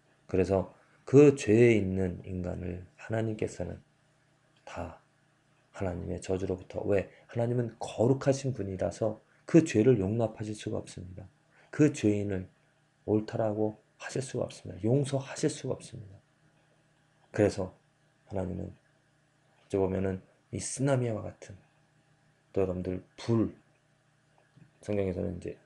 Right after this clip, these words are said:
불, 지옥을 말하고 있는데 또 요한계시록에 보면은 천사들이 하나님의 저주의 잔을 퍼붓습니다. 이 지구에. 그럼에도 불구하고 사람들이 그것을 보고도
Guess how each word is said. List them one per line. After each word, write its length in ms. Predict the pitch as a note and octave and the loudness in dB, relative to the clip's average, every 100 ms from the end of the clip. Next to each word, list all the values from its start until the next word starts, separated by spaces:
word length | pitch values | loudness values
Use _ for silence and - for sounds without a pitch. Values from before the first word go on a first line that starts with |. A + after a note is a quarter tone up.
| _ | _
불, 280 | - G2 - _ | -6 -6 -6 _
지옥을 480 | - - A2 G2+ F#2+ | -8 0 2 2 -2
말하고 360 | F#2+ E2 F2 F2+ | -6 -12 -14 -14
있는데 360 | F2+ F2 F2+ F2+ _ _ _ _ _ _ _ _ - | -18 -14 -12 -14 _ _ _ _ _ _ _ _ -6
또 120 | F#2 | 2
요한계시록에 720 | F#2+ G#2+ G#2+ G#2 G2+ F#2+ F#2 | 6 6 6 2 2 -4 -4
보면은 420 | F#2 F2+ F#2+ G2 - _ _ _ _ _ _ _ _ _ - | -8 -10 -10 -12 -16 _ _ _ _ _ _ _ _ _ -8
천사들이 600 | - G2+ F#2+ F2+ F2+ - _ _ _ | -4 -2 -2 -4 -6 -10 _ _ _
하나님의 480 | - A2 G#2+ G#2+ G#2 | -8 -2 0 0 -2
저주의 440 | G2 F#2 G2 G2 F#2+ _ | -4 -8 -8 -10 -14 _
잔을 440 | - - G2 F#2 F#2 _ _ _ _ _ _ _ _ | -14 -8 -6 -8 -10 _ _ _ _ _ _ _ _
퍼붓습니다. 840 | - A#2 - F#2+ - F#2+ F2+ F#2+ - _ _ _ _ _ _ - | -10 -8 -8 -10 -12 -14 -14 -18 -18 _ _ _ _ _ _ -10
이 120 | G2 | -8
지구에. 440 | - - F#2 F2 E2+ _ _ _ _ _ _ - | -8 -10 -6 -6 -8 _ _ _ _ _ _ 0
그럼에도 360 | G#2 A2 A#2+ | 4 6 6
불구하고 440 | B2 G#2 G#2 G2+ G#2 | 6 2 2 2 0
사람들이 440 | - G2 G2 G2+ | -2 -4 -4 -8
그것을 420 | - A2+ B2+ C3 - | -4 2 4 2 -2
보고도 480 | F#2+ F#2+ A2+ A2 | -2 -2 -2 -2